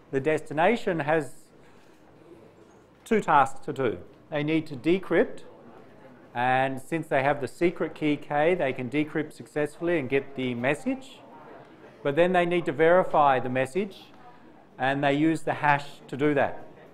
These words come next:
They calculate the hash of the received message and compare it with the received hash value. If they match, it accepts them.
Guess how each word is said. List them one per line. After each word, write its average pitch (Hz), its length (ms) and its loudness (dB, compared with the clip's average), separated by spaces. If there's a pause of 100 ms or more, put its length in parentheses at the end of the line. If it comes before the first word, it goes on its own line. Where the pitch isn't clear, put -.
(1800)
They 131 120 2
calculate 156 720 4
the 135 80 0
hash 160 380 0
of 131 160 -6
the 127 100 -2
received 226 480 -2
message 214 420 0 (600)
and 143 500 0 (220)
compare 156 540 2
it 156 120 -2
with 139 140 -2
the 135 80 2
received 143 480 0 (100)
hash 202 260 -2
value. 151 460 0 (260)
If 135 160 -4
they 139 140 2
match, 190 560 0
it 135 220 2 (160)
accepts - 480 -4
them. 98 180 -10